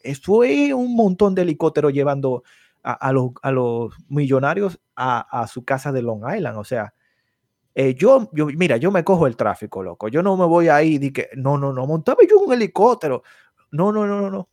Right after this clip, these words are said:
Yo me cojo mi tráfico, no importa, pero yo creo que tú dirás, bueno,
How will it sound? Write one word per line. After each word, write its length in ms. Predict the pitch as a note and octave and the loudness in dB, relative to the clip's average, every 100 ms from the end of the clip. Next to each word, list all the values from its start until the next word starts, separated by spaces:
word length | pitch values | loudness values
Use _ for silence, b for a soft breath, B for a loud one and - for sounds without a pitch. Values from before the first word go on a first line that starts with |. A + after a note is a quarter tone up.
| _ | _
Yo 240 | C#3 F#3+ G#3+ | 0 0 2
me 140 | G3+ | 0
cojo 240 | G3 G3+ F#3 | 0 0 0
mi 120 | D#3+ | -2
tráfico, 560 | F3 G3+ A3+ G#3+ F#3 | 0 0 -2 -2 -2
no 80 | E3+ | -2
importa, 640 | E3+ D3 F#3 A3+ - - - _ _ _ _ | -2 0 0 0 -4 -10 -10 _ _ _ _
pero 540 | - C3+ B2+ B2+ B2 - _ _ _ _ | -4 0 0 0 -4 -14 _ _ _ _
yo 220 | C#3 E3+ | -4 -2
creo 200 | G#3 G#3 | 0 -2
que 160 | G3+ E3+ b - | -2 -8 b -2
tú 120 | E3 | 2
dirás, 220 | G3 F3 | 4 4
bueno, 300 | D3+ F#3+ B2+ | 2 0 0